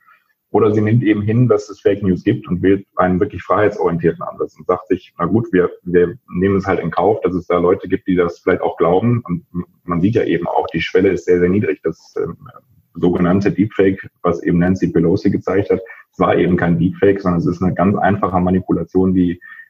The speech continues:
mit primitivsten Mitteln möglich ist. Und selbst das haben Leute schon geglaubt.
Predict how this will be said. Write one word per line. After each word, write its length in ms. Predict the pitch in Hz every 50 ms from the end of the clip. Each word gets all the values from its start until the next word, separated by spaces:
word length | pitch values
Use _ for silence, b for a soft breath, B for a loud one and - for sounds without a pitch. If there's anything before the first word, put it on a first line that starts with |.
| _ -
mit 320 | 87 85 85 - - _
primitivsten 640 | - - 98 95 92 - - 127 131 - - 101 92
Mitteln 240 | 95 92 - 92 90
möglich 340 | 90 92 107 - 90 82 -
ist. 140 | 82 -
Und 80 | 85 85
selbst 240 | 87 92 - - -
das 220 | 98 101 - -
haben 180 | 85 87 90 87
Leute 260 | 82 85 85 87 85
schon 160 | - 85 82
geglaubt. 380 | 82 80 82 80 78 78 -